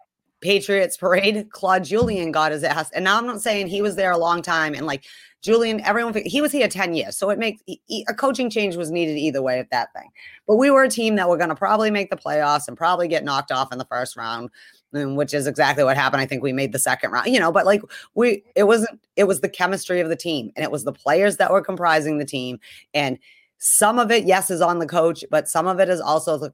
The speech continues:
composition of the players you have. And, but yeah, keep that in mind, all you people. Uh, yeah, well, I'm trying to not get my coach fired come, you know, October of next year. I just,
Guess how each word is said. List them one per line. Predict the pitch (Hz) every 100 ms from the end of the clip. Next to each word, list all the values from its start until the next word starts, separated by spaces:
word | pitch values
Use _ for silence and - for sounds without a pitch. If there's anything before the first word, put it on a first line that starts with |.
| _
composition | - 165 143 156 147 143 143
of | 135
the | 135
players | - 127 127 117
you | 127
have. | 127 120 117 107 - - _ _
And, | 151 143 143 120
but | 160 139
yeah, | 208
keep | 175 214 208
that | 220 214
in |
mind, | 214 214 190
all | 170
you | 165
people. | 170 156 156 160
Uh, | 156 147 -
yeah, | 185 160 135 131
well, | 156 156 143 -
I'm | 156 165 180
trying | - 208 190
to | 170
not | 160 156 165
get | 175
my | 156
coach | 143 156 151 -
fired | 156 156 160 151
come, | 165 139 139 131 110
you | 139 143
know, | 135 131 127 _ _ _ _ -
October | 147 - 151 147 147
of | 135
next | 143 -
year. | -
I | 160
just, | 160 147 -